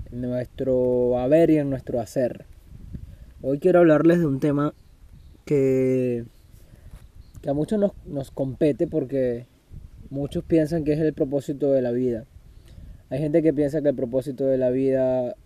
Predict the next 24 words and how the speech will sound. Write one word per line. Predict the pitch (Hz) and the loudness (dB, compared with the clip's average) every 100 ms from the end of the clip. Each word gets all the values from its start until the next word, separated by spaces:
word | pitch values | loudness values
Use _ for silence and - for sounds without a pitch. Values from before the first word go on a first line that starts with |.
| _ | _
es | 123 120 123 120 - - | -8 -6 -6 -8 -16 -20
venir | 127 123 127 139 | -10 -8 -4 -2
y | |
hacer | 131 - 120 | -4 -4 -8
una | 123 | -8
familia, | 117 120 131 156 160 156 - _ - _ _ _ | -8 -8 -2 2 4 2 -2 _ -20 _ _ _
nacer, | 123 120 - 147 156 | -10 -8 2 6 6
reproducirse, | 151 127 131 123 - 160 151 - 147 151 - _ _ _ _ _ _ _ _ _ | 6 2 0 -2 0 0 0 -2 -2 -2 -12 _ _ _ _ _ _ _ _ _
eh, | 120 117 113 113 113 | -12 -8 -6 -6 -8
y | |
morir. | 120 117 113 - - - _ - - | -6 -6 -8 -10 -20 -20 _ -20 -16
Otros | 120 117 131 | -12 -8 -8
piensan | - 135 123 - 131 | -2 -2 -2 -4 -6
que, | 117 120 117 110 104 - - - _ _ _ _ _ - _ _ | -4 -4 -2 -6 -10 -20 -20 -20 _ _ _ _ _ -20 _ _
qué | - | -18
sé | - 120 | -12 -8
yo, | 120 110 | -8 -8
que | 123 120 107 - - - - - _ _ | -12 -16 -16 -20 -20 -20 -20 -20 _ _
su | - 131 | -14 -8
vida | 120 123 131 131 131 | -4 -4 -4 -4 -4
viene | 127 127 127 127 127 | -4 -4 -6 -6 -6
destinada | 123 123 - 120 123 127 127 123 | -8 -8 -8 -10 -8 -8 -8 -10
a | |
sufrir | - 120 - 135 156 151 | -10 -12 -4 0 2 0